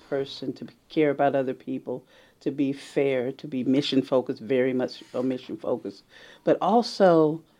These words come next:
you know, it was one of the things that, that I talked about, you know, obviously being very capable as a leader in all the leadership roles and having a very diverse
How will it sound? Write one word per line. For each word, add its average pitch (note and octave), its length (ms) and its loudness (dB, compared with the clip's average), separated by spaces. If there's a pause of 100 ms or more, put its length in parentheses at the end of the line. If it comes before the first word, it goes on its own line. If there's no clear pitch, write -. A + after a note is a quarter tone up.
(360)
you F#3+ 180 4
know, E3 200 8
it F#3 180 6
was D#3+ 220 6
one G3+ 200 6
of G#3 80 4
the F3 100 2
things E3 380 8
that, C#3+ 240 2
that C#3+ 480 6 (680)
I D3 80 -2
talked E3+ 380 2
about, C3 500 4 (440)
you D#3+ 120 2
know, B2+ 140 2
obviously C#3+ 720 2
being C3 460 0
very C#3+ 560 4 (360)
capable D3+ 600 2
as C3+ 220 4
a C#3 40 0
leader C#3 600 2
in C#3+ 200 0
all C#3+ 160 2
the C3+ 80 -2
leadership D3 520 2
roles C3+ 460 2 (340)
and C#3+ 260 6
having C#3+ 600 4
a C#3+ 80 6
very C#3+ 560 4 (640)
diverse D3+ 920 6